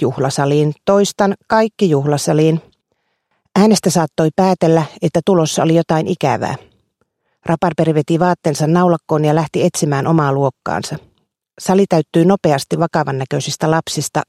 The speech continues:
ja heidän opettajistaan. Rehtori seisoi edessä tutussa haara-asennossa, kädet lanteilla. Hänen takanaan seisoi Luksus niin kuin aina.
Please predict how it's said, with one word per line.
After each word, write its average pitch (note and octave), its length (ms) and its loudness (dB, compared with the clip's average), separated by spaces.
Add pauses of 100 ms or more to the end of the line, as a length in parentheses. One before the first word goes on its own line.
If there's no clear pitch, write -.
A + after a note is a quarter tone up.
ja D3 80 -2
heidän D3 280 -2
opettajistaan. C3+ 840 -6 (1800)
Rehtori B3 360 2
seisoi E3+ 440 2
edessä G#3 380 2
tutussa F#3+ 380 0
haara-asennossa, D#3 920 0 (120)
kädet D#3+ 280 0
lanteilla. C#3 580 -2 (680)
Hänen E3+ 220 2
takanaan F#3 400 0
seisoi D#3+ 380 0
Luksus G3 460 0
niin D#3 140 0
kuin G#3+ 220 2
aina. C#3 360 0